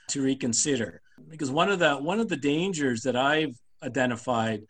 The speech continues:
with passive investing is it tends to produce a generation of unsophisticated investors who l-, leave all of the, the, the tasks of, you know, sort of being informed about their own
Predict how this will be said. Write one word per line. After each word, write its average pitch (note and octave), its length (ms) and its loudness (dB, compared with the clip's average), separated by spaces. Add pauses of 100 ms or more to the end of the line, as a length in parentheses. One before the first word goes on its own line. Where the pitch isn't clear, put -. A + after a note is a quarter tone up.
(240)
with - 200 -8
passive C#3+ 380 0
investing A#2 720 -2 (240)
is D3 160 -2
it D3+ 160 -2
tends G#3 320 -2
to E3+ 120 -6
produce D3+ 440 0
a C#3+ 80 -4
generation C3 960 0 (320)
of C3 180 -2
unsophisticated C3+ 1080 -2
investors G#2+ 920 -4 (200)
who C#3 440 2 (180)
l-, D#3 120 -4 (160)
leave D#3 340 2
all D#3 360 6
of D3 140 0
the, B2+ 320 0 (500)
the, A#2+ 220 -4
the B2 80 -8
tasks D3 500 -2
of, A#2+ 220 -2 (420)
you D#3 120 -2
know, B2+ 140 2
sort B2+ 240 -4
of A2+ 120 -4
being C3+ 220 2
informed D#3 500 0
about B2 300 0
their B2 160 0
own B2+ 300 0